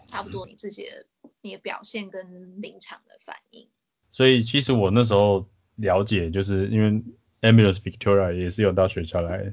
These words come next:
Speaker 2: 做 recruit 的介绍，
Speaker 1: 嗯。
Speaker 2: 所以那时候他们就其实，其实就有说啊，其实还有个人的，然后还有团体的，
Speaker 1: 嗯。
Speaker 2: 然后你还要做一些 scenario，这样，就是看你的一些反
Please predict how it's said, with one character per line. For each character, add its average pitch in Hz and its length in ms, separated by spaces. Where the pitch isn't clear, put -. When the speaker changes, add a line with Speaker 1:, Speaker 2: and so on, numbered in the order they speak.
Speaker 2:
做 95 160
recruit 87 480
的 95 180
介 98 300
绍， - 340
Speaker 1:
嗯。 - 80
Speaker 2:
所 156 100
以 165 40
那 165 60
时 139 60
候 135 100
他 139 80
们 127 140
就 123 160
其 113 80
实， 107 320
其 - 160
实 107 60
就 117 80
有 101 120
说 95 200
啊， 95 80
其 101 140
实 101 120
还 107 60
有 98 160
个 98 240
人 78 240
的， 82 180
然 92 120
后 87 40
还 101 80
有 95 80
团 87 280
体 - 220
的， 113 180
Speaker 1:
嗯。 226 260
Speaker 2:
然 101 100
后 104 60
你 95 60
还 92 80
要 98 100
做 101 180
一 98 40
些 95 160
scenario， 85 760
这 - 80
样， - 260
就 104 120
是 104 40
看 104 220
你 85 100
的 82 140
一 90 60
些 87 180
反 - 240